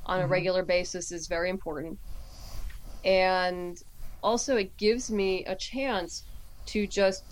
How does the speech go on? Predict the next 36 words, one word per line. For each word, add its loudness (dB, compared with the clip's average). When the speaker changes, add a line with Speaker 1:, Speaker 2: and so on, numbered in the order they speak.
Speaker 1:
focus 4
on 0
one 4
or 2
two -2
characters -2
and -2
tell 4
a 0
story 6
just 2
about 0
them -4
Speaker 2:
Mm-hmm. -2
Speaker 1:
and 4
an 2
incident 0
or 4
a -2
problem 2
that -6
they 2
have -6
to -8
deal 0
with. -2
Uh, 2
and, 0
and 0
s-, -8
instead 4
of 2
going 4
through -2
the 0
whole, 4